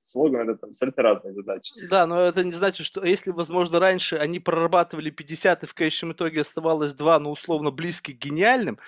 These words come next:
Speaker 2: то сейчас пятьдесят говна, в которые, возможно, те же самые два гениальных, которые в конечном итоге и выбираются.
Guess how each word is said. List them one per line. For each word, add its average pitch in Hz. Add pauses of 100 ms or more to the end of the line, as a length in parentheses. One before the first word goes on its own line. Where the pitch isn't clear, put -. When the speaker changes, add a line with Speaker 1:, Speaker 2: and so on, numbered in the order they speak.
(180)
Speaker 2:
то 165
сейчас 202
пятьдесят 165
говна, 190 (340)
в -
которые, 175
возможно, 165
те 170
же 165
самые 151
два 151
гениальных, 165
которые 180
в -
конечном 165
итоге 160
и -
выбираются. 131